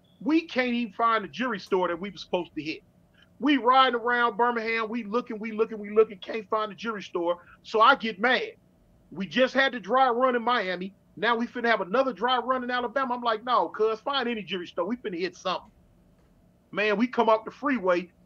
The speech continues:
a big old pretty jury store, the most prominent jury store in the whole, in the whole state of Alabama, called Bromberg's. We went to go hit it.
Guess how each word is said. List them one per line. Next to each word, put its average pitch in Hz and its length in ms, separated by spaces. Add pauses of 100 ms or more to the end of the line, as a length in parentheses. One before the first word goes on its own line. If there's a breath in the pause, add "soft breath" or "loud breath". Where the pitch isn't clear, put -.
(160)
a 147 80
big 226 220
old 233 180
pretty 247 240
jury 190 300
store, 180 260
the 160 60
most 196 300
prominent 254 400
jury 220 260
store 214 260
in 185 60
the 175 60
whole, 226 360
in 180 120
the 175 80
whole 226 220
state 214 260
of 202 60
Alabama, 190 400
called 165 280 (600)
Bromberg's. 147 760 (1400)
We 202 120
went 185 200
to 208 60
go 220 240
hit 220 220
it. 110 100